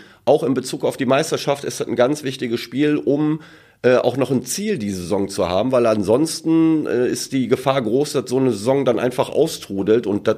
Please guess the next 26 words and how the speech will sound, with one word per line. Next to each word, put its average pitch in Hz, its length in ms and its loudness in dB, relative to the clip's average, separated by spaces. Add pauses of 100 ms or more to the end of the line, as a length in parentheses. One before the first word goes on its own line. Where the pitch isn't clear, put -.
wäre 104 240 2
überhaupt 98 400 -2
nicht 87 180 -6
gut, 85 160 -10
wenn 80 160 -6
das 73 160 -10
der 78 120 -6
Fall 69 280 -8
wäre. 64 220 -8
Also 85 320 -6 (340)
das 110 160 2
Spiel 151 220 0
am 139 80 4
Mittwoch 139 300 0
ist 123 100 -2
schon 127 180 2
sehr, 131 300 2
sehr 120 240 0
wichtig, 123 440 -6
auch, 113 400 0
äh, 104 300 0
für 110 140 -6
die 104 140 -2
nächsten 110 340 -4
zwei 95 240 -4
Monate. 98 480 -4